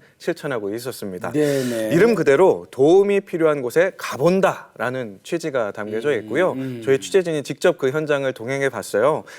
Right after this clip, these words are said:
Speaker 1: 그 교회에서 약 오 분쯤 떨어진 빌라촌이 하나 있는데
Speaker 2: 음.
Speaker 1: 그 빌라촌에 거주하고 계신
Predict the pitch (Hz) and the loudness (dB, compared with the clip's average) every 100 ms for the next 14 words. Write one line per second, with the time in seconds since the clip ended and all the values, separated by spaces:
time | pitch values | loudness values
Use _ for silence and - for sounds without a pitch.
0 | - - - 151 147 147 170 202 190 175 | -20 -6 2 4 4 4 4 4 4 2
1 | - 127 147 233 226 196 175 185 170 143 | 0 -2 0 0 0 -2 2 4 4 4
2 | 147 143 90 - 120 175 220 202 175 151 | -2 -2 -8 -8 0 0 0 -2 -2 -2
3 | 170 110 95 104 156 131 110 127 - 123 | -2 -2 -4 -2 -2 -4 -10 -12 -6 0
4 | 180 190 185 165 127 127 127 120 113 160 | 0 0 -4 -2 -2 0 0 -2 -4 -4
5 | 180 | -6